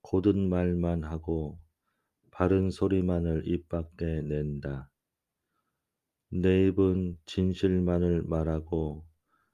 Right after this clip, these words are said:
내 혀는 그른 소리를 꺼려한다. 내 입에서 나오는 말은 모두 옳은 말뿐, 내 말엔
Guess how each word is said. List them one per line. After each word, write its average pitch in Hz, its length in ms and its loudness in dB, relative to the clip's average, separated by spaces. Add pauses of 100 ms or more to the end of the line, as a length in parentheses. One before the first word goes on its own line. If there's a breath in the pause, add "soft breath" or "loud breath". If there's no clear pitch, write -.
(260)
내 87 360 4
혀는 87 560 0 (100)
그른 95 380 2
소리를 87 640 0
꺼려한다. 78 880 -2 (1600)
내 90 320 6
입에서 87 840 2
나오는 87 420 2
말은 82 580 -2 (720)
모두 87 460 6
옳은 87 340 4
말뿐, 78 760 -2 (1040)
내 87 280 6
말엔 85 600 2